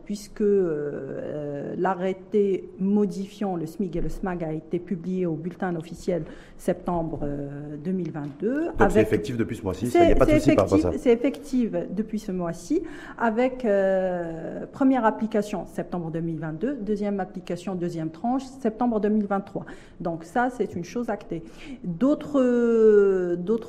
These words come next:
Speaker 1: modifications concernant le secteur, euh, public, notamment l'augmentation aussi, là aussi du smic à trois mille cinq cents dirhams, ou l'introduction du congé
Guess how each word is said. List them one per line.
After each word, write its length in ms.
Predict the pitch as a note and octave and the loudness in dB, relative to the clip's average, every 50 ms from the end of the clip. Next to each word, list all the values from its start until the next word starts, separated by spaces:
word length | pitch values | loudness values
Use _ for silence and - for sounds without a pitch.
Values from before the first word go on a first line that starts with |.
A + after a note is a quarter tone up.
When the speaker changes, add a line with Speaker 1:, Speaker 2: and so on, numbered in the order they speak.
| - A#3+ | 2 4
Speaker 1:
modifications 760 | A3 G#3+ G#3 F#3 G#3+ G#3 - G#3+ - G#3 G3 - - G#3+ G3 | 4 4 2 2 -2 -4 -4 -4 -2 -2 -2 -2 -2 -4 -4
concernant 480 | - - F#3 - - F3+ F3+ F3+ F3+ | -4 -6 -6 -4 -4 -4 -4 -2 -2
le 100 | F3 E3 | -2 -4
secteur, 480 | D#3 - - F3 F3 - F3+ F3+ F3+ F3 D#3+ | -4 -6 -6 -8 -6 -4 -4 -4 -2 -4 -4
euh, 400 | D3+ D3 D3 D3 D3 D3 C#3+ D3 | -6 -6 -6 -6 -6 -6 -8 -8
public, 520 | - - F#3 D3 C3+ E3 F#3 B3 C4 - - | -10 -8 -10 -8 -6 -2 -2 -2 -2 -2 -4
notamment 440 | F3 E3 E3 - D#3 D#3+ E3 E3 | -6 -4 -4 -6 -6 -4 -4 -6
l'augmentation 680 | D#3+ D#3+ E3 D#3+ F3+ E3+ E3 - D#3+ D#3 - - D#3+ D3+ | -6 -6 -6 -6 -6 -6 -6 -8 -8 -8 -8 -10 -10 -10
aussi, 320 | D3 - - - B3 A#3 | -10 -10 -6 -4 -2 0
là 100 | F#3+ E3 | 0 0
aussi 240 | D#3 D#3 - - F3 | -2 -4 -8 -10 -10
du 140 | D3+ D#3 D#3+ | -10 -10 -12
smic 340 | - - - F#3+ F3+ F3+ | -10 -8 -6 -6 -6 -6
à 80 | - - | -10 -10
trois 220 | - - - D#3+ | -10 -10 -8 -8
mille 160 | D#3 D#3+ D3+ D3 | -6 -6 -8 -8
cinq 160 | - D#3 C#3+ | -10 -12 -12
cents 180 | - - D#3 | -10 -10 -10
dirhams, 520 | C#3+ C#3 E3 G#3 G#3+ C4 D4 D4+ D4+ C4+ A#3 | -10 -6 -4 -4 -2 -2 0 0 0 0 0
ou 60 | G3 | 0
l'introduction 680 | E3+ E3+ F3 - - - F3+ E3 - - - G#3 F#3+ F3 | -2 -6 -8 -8 -8 -8 -8 -8 -8 -8 -6 -4 -4 -4
du 140 | D3+ D3+ | -6 -8
congé 420 | - - F#3 F3 E3+ F3 F3+ E3+ | -8 -6 -6 -4 -2 -2 -2 -4